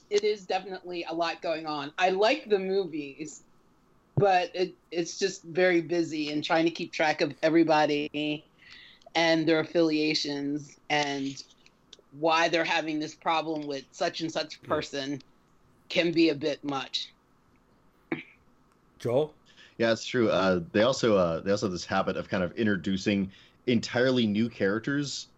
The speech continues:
Speaker 3: or at least new for, like, the film, that have a lot to do with what's gone on previously and a new grudge, and you get their entire backstory in one sentence, and then the fighting starts.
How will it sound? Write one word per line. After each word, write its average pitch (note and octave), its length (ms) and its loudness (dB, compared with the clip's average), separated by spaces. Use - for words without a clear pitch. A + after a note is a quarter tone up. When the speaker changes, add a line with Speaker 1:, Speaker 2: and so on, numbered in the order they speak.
Speaker 3:
or A2 160 2
at G#2+ 80 2
least A2 260 0
new G#2 460 4
for, G2 360 0
like, F2 220 0
the F2 80 -4
film, F#2 460 0
that A2+ 300 4
have G#2+ 640 0
a B2 40 0
lot G#2 600 0
to C3 100 -4
do A2 160 -2
with A2 100 -4
what's G#2 160 -2
gone G#2 140 -2
on G2 140 -4
previously G#2+ 540 -2
and G2+ 100 -2
a G2 40 0
new G2 280 2
grudge, G2+ 560 2
and G#2+ 260 2
you B2+ 140 0
get A#2+ 340 0
their G#2+ 140 2
entire A2+ 480 -2
backstory G2+ 720 0
in G2+ 360 0
one A2 320 4
sentence, G#2 560 0
and G2+ 120 -6
then G2 120 -2
the F2 120 -6
fighting F2 360 -2
starts. - 440 -8